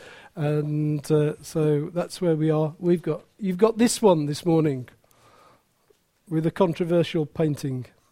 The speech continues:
If you've watched the Da Vinci Code, this painting has caused more problems and caused more books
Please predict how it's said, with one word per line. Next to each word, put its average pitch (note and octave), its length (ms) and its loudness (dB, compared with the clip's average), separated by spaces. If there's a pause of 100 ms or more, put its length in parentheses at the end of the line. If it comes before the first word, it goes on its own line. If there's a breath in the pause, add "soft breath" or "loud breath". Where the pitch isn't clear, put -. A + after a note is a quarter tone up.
(1900 soft breath)
If D3+ 180 -8
you've E3 140 -4
watched G3 300 -2
the F#3 100 4
Da E3+ 140 2
Vinci F#3 400 2
Code, D#3 440 0 (760 loud breath)
this F3 240 0
painting F3 480 4
has E3 160 2
caused F3 340 0
more F#3+ 220 6
problems D3+ 680 0 (560 soft breath)
and D#3+ 180 -2
caused F#3 300 0
more G3+ 200 8
books F3+ 540 0